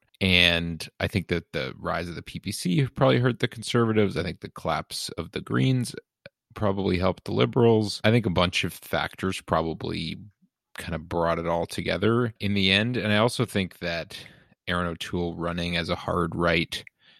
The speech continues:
Conservative in the leadership race and then swinging so far to centrism,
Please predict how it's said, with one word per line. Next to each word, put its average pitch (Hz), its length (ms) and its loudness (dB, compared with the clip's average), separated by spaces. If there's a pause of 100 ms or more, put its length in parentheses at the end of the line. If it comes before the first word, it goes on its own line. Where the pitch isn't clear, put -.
(500)
Conservative 85 800 2 (100)
in 82 440 -2 (240)
the - 440 -4
leadership 120 480 6
race 101 540 8
and 90 120 -2
then 85 320 -4 (300)
swinging 85 600 -2
so 87 380 -2
far 85 440 -4
to 82 300 0
centrism, 87 920 4